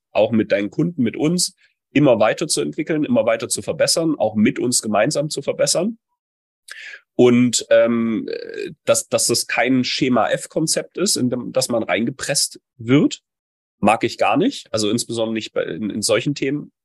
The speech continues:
ähm, Thematiken. Und, äh, nur so kann es auch funktionieren. Also anders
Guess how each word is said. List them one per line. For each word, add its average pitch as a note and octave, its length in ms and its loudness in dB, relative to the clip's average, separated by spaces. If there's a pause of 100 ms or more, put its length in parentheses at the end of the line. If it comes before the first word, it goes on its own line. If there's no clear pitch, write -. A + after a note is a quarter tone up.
ähm, A#2 320 4
Thematiken. C#3+ 600 -2 (520)
Und, A#2 500 4
äh, A2 180 4
nur A#2 220 2
so C#3 200 2
kann C#3 260 -6
es B2 140 -2
auch A#2 240 -2 (140)
funktionieren. A#2 720 -2 (120)
Also G2+ 300 0
anders B2 600 0